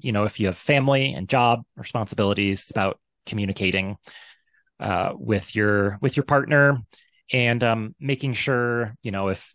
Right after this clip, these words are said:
this is important to you, making sure you're holding up your responsibilities at home. Um, unfortunately,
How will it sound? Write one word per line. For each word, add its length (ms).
this 200
is 40
important 440
to 80
you, 80
making 260
sure 180
you're 160
holding 440
up 260
your 160
responsibilities 800
at 100
home. 480
Um, 400
unfortunately, 880